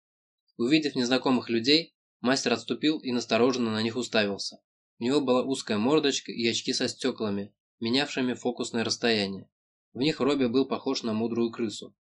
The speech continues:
"Не пугайся, Робби, эти джентльмены – наши клиенты". "Что вам угодно, господа?" пропищал Робби. "Нам угодно получить от вас два удостоверения личности". "Удостоверение личности?"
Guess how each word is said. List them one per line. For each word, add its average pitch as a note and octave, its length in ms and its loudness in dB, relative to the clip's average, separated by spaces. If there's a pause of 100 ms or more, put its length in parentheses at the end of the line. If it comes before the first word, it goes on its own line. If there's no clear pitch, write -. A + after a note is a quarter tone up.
(880)
"Не A2 80 -4
пугайся, D3 480 6
Робби, A2 360 0 (260)
эти D3+ 200 0
джентльмены – C#3 640 4
наши B2+ 280 2
клиенты". A#2 560 0 (840)
"Что - 280 0
вам C#3+ 140 0
угодно, D3 320 4
господа?" G#2+ 600 -4
пропищал A2+ 420 -2
Робби. G2+ 280 -6 (720)
"Нам D3+ 220 2
угодно D3 320 4
получить C3+ 440 0
от A2+ 100 2
вас B2+ 200 4
два A#2+ 200 4
удостоверения A#2+ 580 2
личности". A2+ 560 -4 (520)
"Удостоверение A2+ 580 2
личности?" A#2+ 640 0